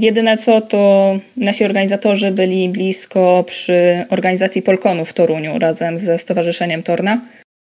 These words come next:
No to troszkę tam widzieliśmy, jak wygląda nagroda Zajdla, ale to naprawdę w maleńkim stopniu, bo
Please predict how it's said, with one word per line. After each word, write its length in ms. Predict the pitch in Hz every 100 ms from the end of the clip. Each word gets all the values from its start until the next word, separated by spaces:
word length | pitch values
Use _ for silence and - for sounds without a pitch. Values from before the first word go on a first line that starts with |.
| _ -
No 80 | 208
to 120 | 214
troszkę 340 | 240 226 233
tam 160 | 208 196
widzieliśmy, 480 | 190 196 196 - 185
jak 120 | 180
wygląda 360 | 185 180 180
nagroda 400 | 170 170 175 175
Zajdla, 380 | 170 175 175 175
ale 160 | 175 175
to 100 | 180
naprawdę 420 | 170 190 185 175
w 60 | 190
maleńkim 600 | 190 190 180 165 - 165
stopniu, 480 | - 165 160 160 147
bo 200 | 151